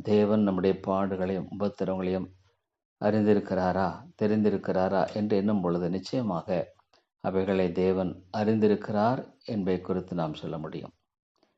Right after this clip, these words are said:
ஏழாவதாக, இந்த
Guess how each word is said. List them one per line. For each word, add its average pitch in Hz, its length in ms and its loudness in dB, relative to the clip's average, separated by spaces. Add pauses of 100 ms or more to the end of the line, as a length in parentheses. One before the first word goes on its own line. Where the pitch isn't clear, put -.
(1200)
ஏழாவதாக, 131 960 10 (1300)
இந்த 123 240 6